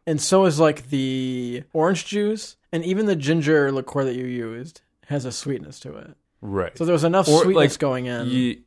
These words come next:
Speaker 2: yeah, yeah.
Speaker 1: This one didn't have any sweetness.
Speaker 2: Yeah, like, the gin pulls it, the, the lemon juice pulls it,
Speaker 1: Yeah.
Speaker 2: right? The framboise wasn't enough to, like, stand on its own to,
Speaker 1: Yeah.
Speaker 2: to, like,
Speaker 1: It wasn't
Speaker 2: support
Speaker 1: enough
Speaker 2: them.
Speaker 1: sweetness.
Speaker 2: Right.
Speaker 1: And then I added the bitters.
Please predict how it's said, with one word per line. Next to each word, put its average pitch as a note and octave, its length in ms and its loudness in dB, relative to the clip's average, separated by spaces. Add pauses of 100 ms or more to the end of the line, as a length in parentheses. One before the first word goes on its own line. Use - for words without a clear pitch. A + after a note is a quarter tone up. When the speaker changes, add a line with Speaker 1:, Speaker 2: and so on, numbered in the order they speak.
Speaker 2:
yeah, A2+ 80 -4
yeah. E2+ 180 -2 (220)
Speaker 1:
This F#3 240 2
one G3+ 100 2
didn't E3+ 200 0
have D#3 200 2
any C3 300 -2
sweetness. - 800 -6 (340)
Speaker 2:
Yeah, C3 140 2
like, A2+ 180 0
the A#2 80 -2
gin A#2+ 440 2
pulls B2+ 360 0
it, B2+ 260 0 (160)
the, G#2 300 0 (140)
the G#2+ 140 -2
lemon A2 280 0
juice A#2+ 220 -2
pulls B2+ 320 -4
it, C#3+ 180 -8 (100)
Speaker 1:
Yeah. A2+ 100 -4
Speaker 2:
right? B2 200 -2 (260)
The A#2 100 2
framboise A#2+ 800 2
wasn't G#2+ 520 -2
enough G2 320 -4
to, G2 60 -2
like, F2+ 140 -4
stand F#2 380 -2
on F2+ 140 -2
its E2 160 -10
own E2+ 240 -4
to, E2+ 120 -6
Speaker 1:
Yeah. D2+ 220 -4 (100)
Speaker 2:
to, F#2+ 100 -14
like, E2 120 -6
Speaker 1:
It F3+ 40 0
wasn't F#3+ 240 4
Speaker 2:
support F#3 80 4
Speaker 1:
enough D3+ 160 2
Speaker 2:
them. - 100 -6
Speaker 1:
sweetness. D#3 760 -4
Speaker 2:
Right. G#2 140 2
Speaker 1:
And E3+ 80 4
then E3+ 80 2
I - 40 0
added D3 200 2
the C3+ 40 -6
bitters. C3 680 -2